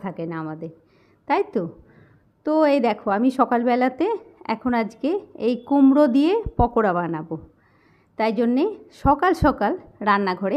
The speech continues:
হাজির হয়ে গেছি। এদিকে বেসনটা প্রথমেই ফেটিয়ে নিলাম, একটু বেসন, চাল গুঁড়ো, নুন, কালো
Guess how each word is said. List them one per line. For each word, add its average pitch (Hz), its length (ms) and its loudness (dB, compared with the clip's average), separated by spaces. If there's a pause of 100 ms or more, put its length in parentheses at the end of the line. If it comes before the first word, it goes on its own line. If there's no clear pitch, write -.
হাজির 170 320 -2
হয়ে 151 220 -6
গেছি। 147 240 -14 (680)
এদিকে 202 320 -4
বেসনটা 254 440 2
প্রথমেই 269 420 2
ফেটিয়ে 277 380 2
নিলাম, 294 300 2
একটু - 140 -4 (100)
বেসন, 233 300 0 (100)
চাল 226 180 0 (100)
গুঁড়ো, 262 240 4 (580)
নুন, 254 360 6 (600)
কালো 226 240 4